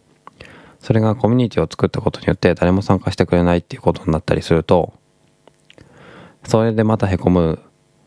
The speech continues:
ようなの、ことが容易に想像できるんですよね。じゃあやんなきゃいいのかなって思うんですけど、やらなきゃやらないで、まあ、気になっちゃうところもあるのかなって、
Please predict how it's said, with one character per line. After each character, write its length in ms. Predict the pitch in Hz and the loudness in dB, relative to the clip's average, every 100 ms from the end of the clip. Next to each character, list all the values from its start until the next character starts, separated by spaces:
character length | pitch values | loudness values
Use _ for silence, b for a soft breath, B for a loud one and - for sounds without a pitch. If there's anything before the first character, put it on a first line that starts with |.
| _ _ _ _ _ _ _ | _ _ _ _ _ _ _
よ 80 | - | 0
う 20 | |
な 120 | 82 78 | 0 -2
の、 180 | - - | -6 -8
こ 120 | - | -4
と 100 | - | 0
が 280 | - 92 - - - _ _ _ _ _ _ _ _ _ - _ _ _ - _ _ - | 2 2 0 -8 -20 _ _ _ _ _ _ _ _ _ -20 _ _ _ -20 _ _ -6
容 180 | 98 87 | -2 -2
易 40 | |
に 100 | 85 | -2
想 180 | - 87 | -2 0
像 160 | 87 | 0
で 120 | 80 82 | -2 -2
き 80 | 82 | -2
る 100 | 80 | -2
ん 100 | 76 | -4
で 100 | - | -8
す 80 | |
よ 100 | - | -4
ね。 280 | 80 80 - - _ _ _ _ B B B B B - | -2 -2 -6 -16 _ _ _ _ B B B B B 0
じ 80 | 120 | 2
ゃ 160 | 104 | 2
あ 60 | 85 | 2
や 100 | 82 | 2
ん 60 | |
な 100 | 110 | 0
き 80 | - | 2
ゃ 20 | |
い 60 | 87 | 0
い 20 | |
の 80 | 80 | 0
か 120 | - | 0
な 100 | 82 | -2
っ 60 | - | -2
て 100 | - | -2
思 120 | 80 | 0
う 20 | |
ん 40 | 78 | -2
で 80 | |
す 80 | - | -4
け 120 | - | -2
ど、 160 | - - - _ _ _ _ _ _ _ _ _ _ - B B B B - | -2 -2 -10 _ _ _ _ _ _ _ _ _ _ -20 B B B B 0
や 80 | 92 | 2
ら 100 | 101 | 2
な 140 | 123 | 0
き 100 | - | 0
ゃ 60 | 85 | 2
や 80 | 82 | 2
ら 140 | 87 | 2
な 100 | 98 | 2
い 80 | 80 | 0
で、 320 | - - - - _ _ _ - | 0 -4 -6 -18 _ _ _ -10
ま 100 | - | -4
あ、 40 | 92 | -4
気 140 | - | 2
に 120 | 92 90 | 4 4
な 80 | |
っ 80 | 87 - | 0 -2
ち 100 | - | -2
ゃ 40 | |
う 120 | - | -2
と 100 | - | -4
こ 120 | - 90 | 0 0
ろ 80 | |
も 160 | 80 87 | 2 0
あ 40 | |
る 60 | 90 | 0
の 80 | 76 | 0
か 180 | - 95 | -2 -2
な 100 | 104 | -2
っ 40 | |
て、 220 | - - | -6 -12